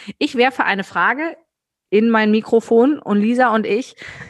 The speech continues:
antworten gleichzeitig, wer von uns beiden denn diese Frage,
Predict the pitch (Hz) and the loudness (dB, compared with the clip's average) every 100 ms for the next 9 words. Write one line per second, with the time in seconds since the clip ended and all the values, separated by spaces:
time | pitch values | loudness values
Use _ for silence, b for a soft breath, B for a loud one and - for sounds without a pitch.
0 | B _ 185 226 240 202 214 226 185 156 | B _ -4 -4 0 0 0 -2 0 0
1 | 226 - 240 247 254 - 196 208 220 202 | -2 -4 -2 -2 -4 -4 -6 -2 -4 -4
2 | 202 165 165 196 190 190 180 180 - - | -4 0 0 -2 -4 -2 -4 -8 -14 -18
3 | 175 185 180 - 165 156 165 165 160 | -10 -6 -6 -6 -2 -2 0 -4 -4